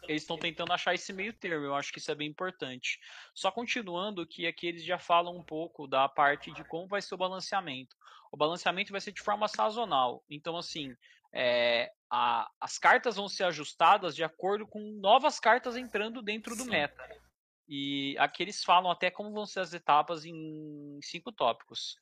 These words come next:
Speaker 1: É, tópico um, lançamento de um novo conjunto de cartas. É, segundo tópico, primeira atualização de balanceamento, principalmente mudanças de médio porte, baseadas nas cartas que consideramos divergentes a princípio, cartas fortes no caso.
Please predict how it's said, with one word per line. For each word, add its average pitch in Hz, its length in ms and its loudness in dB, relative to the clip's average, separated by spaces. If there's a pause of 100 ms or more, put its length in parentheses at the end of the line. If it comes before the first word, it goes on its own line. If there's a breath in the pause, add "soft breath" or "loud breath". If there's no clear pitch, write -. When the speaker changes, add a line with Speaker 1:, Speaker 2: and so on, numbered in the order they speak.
Speaker 1:
É, 123 220 2
tópico 143 340 -2
um, 233 140 -6
lançamento 220 580 -2
de 196 120 -10
um 202 40 -12
novo 180 240 -8
conjunto 180 380 -12
de 185 100 -12
cartas. 117 600 -2 (420)
É, 120 460 0
segundo 170 320 -8
tópico, - 380 0
primeira 180 380 0
atualização 202 520 -4
de 190 80 -10
balanceamento, 185 800 -4
principalmente 165 560 -4
mudanças 175 420 -6
de 185 100 -8
médio 175 380 0
porte, 120 380 0
baseadas 147 440 2
nas 156 200 -4
cartas 160 340 2
que - 60 -16
consideramos 156 520 -6
divergentes 160 600 -4
a 160 80 0
princípio, 170 540 -12
cartas 139 320 -6
fortes 123 320 -4
no 147 80 -18
caso. 104 320 -14